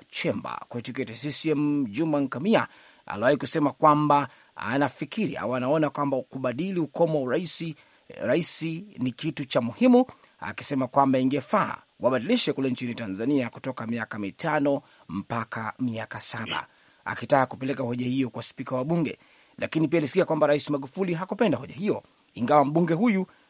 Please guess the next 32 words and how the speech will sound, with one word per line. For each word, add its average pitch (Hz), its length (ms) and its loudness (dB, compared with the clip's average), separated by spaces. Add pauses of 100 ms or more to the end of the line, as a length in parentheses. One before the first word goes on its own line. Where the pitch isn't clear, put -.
(160)
aliendelea 151 480 4
kusisitiza 143 400 0
kwamba 135 520 0
sio 170 340 0
lazima 147 440 4
rais 135 280 -2
yeye 131 160 -2
aseme, 107 340 -6
sisi 135 320 -6
wananchi 120 280 -6
ndio 101 120 -12
tunataka. - 520 -12 (460)
Kwa 214 100 8
hiyo 226 160 8
mengi 240 340 8
ambayo 202 160 6
tunayaona 165 460 2
kama 160 220 2
alivyozungumza 143 640 0
Profesa 131 340 -6
Namwamba, 135 380 0 (400)
pengine 120 300 2
ni 170 60 2
mambo 170 200 6
ambayo 180 280 6
wananchi 240 460 4
inafika 214 340 4
wakati 202 360 4
wanaona 208 200 2
kwamba, 202 300 2
"Mm, 220 220 -4
mm, 220 260 0